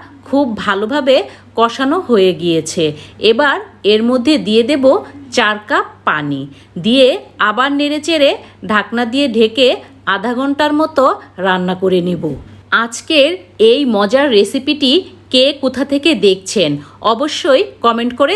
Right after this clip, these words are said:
জানাবেন। তো আধা ঘন্টা পর ঢাকনা খুলে আমি আবার একটু মাংসটা নেড়েচেড়ে দিচ্ছি। আরও দশ মিনিটের মতো এই মাংসটা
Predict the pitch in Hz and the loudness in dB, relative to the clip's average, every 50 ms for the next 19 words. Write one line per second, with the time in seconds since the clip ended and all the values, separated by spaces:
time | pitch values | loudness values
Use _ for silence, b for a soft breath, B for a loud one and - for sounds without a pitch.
0 | 349 233 208 165 165 160 156 131 143 139 139 135 139 B B B B B - 208 | -2 -2 -2 -2 -2 -4 -6 -4 -4 -4 -4 -4 -8 B B B B B -6 -6
1 | - - 196 214 214 247 262 254 311 302 302 320 311 311 - - 220 220 233 214 | -4 -2 -2 -2 0 -2 -2 0 0 0 2 0 0 -2 0 2 2 4 6 4
2 | 220 277 - - - - - 190 208 208 202 196 - 247 247 247 254 - 320 285 | 4 2 -2 -8 -14 -14 -8 -2 -2 -2 -2 -2 -4 -6 -6 -4 -4 -2 0 2
3 | 254 262 381 403 B B B B B - 190 202 220 233 254 247 - - 190 196 | 2 2 2 -2 B B B B B -4 -4 -2 -2 -2 -4 -4 -4 -2 -2 -2
4 | 196 226 254 294 302 302 - 302 262 285 392 403 - - - 202 220 190 190 208 | -2 -2 -2 -2 -4 -4 -4 -4 -2 -2 -2 -4 -6 -10 -4 -2 -2 -2 -2 -4
5 | 226 - 294 285 294 285 247 277 415 - B B B B - 202 208 220 226 240 | -6 -6 -6 -4 -2 0 0 0 -2 -4 B B B B -4 0 2 4 4 4
6 | 254 247 - 320 320 277 269 415 - - - - 196 160 185 175 147 - - - | 2 2 0 2 2 2 2 2 -2 -8 -12 -12 -10 -8 -6 -8 -8 -8 -10 -8
7 | - 156 143 143 143 B B B B B - 180 196 208 226 262 269 226 226 214 | -6 -4 -6 -6 -6 B B B B B -2 -2 0 0 0 0 0 2 2 0
8 | 233 - - - 277 285 277 294 311 302 302 302 311 302 - 247 254 339 415 B | 0 -2 -4 -2 0 0 0 0 0 2 2 2 2 2 2 2 2 2 0 B
9 | B B B B B - 196 214 233 254 247 226 - 202 220 240 - 262 247 277 | B B B B B 0 2 4 4 4 4 2 2 0 -2 -6 -8 -6 -4 -4